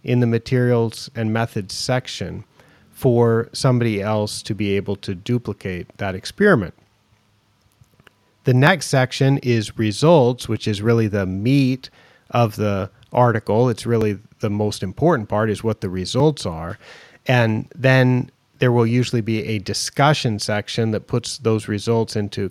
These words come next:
context. And then there's a conclusion section. So I will, d-, depending on the article, I will often have a glance at the abstract, uh, to get an idea of, of what was done, because that will give a summary of each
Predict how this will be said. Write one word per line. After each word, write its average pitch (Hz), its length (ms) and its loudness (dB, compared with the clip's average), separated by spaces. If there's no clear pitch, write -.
context. 127 800 0
And 120 140 2
then 120 160 4
there's 107 260 0
a 98 240 -2
conclusion 113 800 -4
section. - 520 -8
So 113 320 2
I 151 560 4
will, 131 540 4
d-, 131 320 -2
depending 165 500 4
on 127 120 4
the 113 80 0
article, 127 540 4
I 113 80 2
will 113 160 -2
often 135 360 2
have 117 160 -2
a 107 80 -4
glance 127 600 0
at 120 160 -6
the 107 300 -2
abstract, 104 920 -2
uh, 110 300 -2
to 120 120 -6
get 113 140 -2
an 120 120 0
idea 113 340 0
of, 98 220 -6
of 107 240 -8
what 117 260 2
was 101 260 -10
done, 104 500 0
because 98 300 -6
that 117 140 0
will 120 80 0
give 104 180 -4
a 101 60 -4
summary 110 600 0
of 92 100 -8
each 98 200 -6